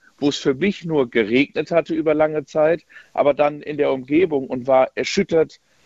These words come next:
was ich hier, äh, zu sehen bekam. Und da haben wir gesagt, nein, wir müssen sofort Hilfe anbieten und dann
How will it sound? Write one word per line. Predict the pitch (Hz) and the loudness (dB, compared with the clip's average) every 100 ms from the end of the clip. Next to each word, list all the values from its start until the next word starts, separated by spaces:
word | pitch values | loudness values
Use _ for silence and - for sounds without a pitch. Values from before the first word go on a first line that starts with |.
| - | -2
was | 139 139 | -2 -2
ich | - | -6
hier, | 156 151 143 131 | 0 2 2 0
äh, | 135 135 131 - _ - | 0 0 0 -6 _ -8
zu | - | -4
sehen | 135 165 165 | 0 0 0
bekam. | 120 - 107 113 139 _ - - - | -2 -2 -2 -2 -6 _ -20 -16 -6
Und | 113 | 0
da | 123 | 0
haben | |
wir | 123 | 0
gesagt, | 120 123 117 | -4 -4 -2
nein, | 110 113 98 _ | 0 0 -2 _
wir | 107 | -6
müssen | 113 110 107 | -4 -4 -2
sofort | 107 - 117 117 - - _ _ - - - | -2 0 0 0 -4 -20 _ _ -20 -20 -2
Hilfe | 190 202 170 - | 2 2 2 0
anbieten | 170 156 170 165 156 151 | -2 -4 -8 -8 -8 -8
und | 147 131 127 | -4 -2 0
dann | 131 | 0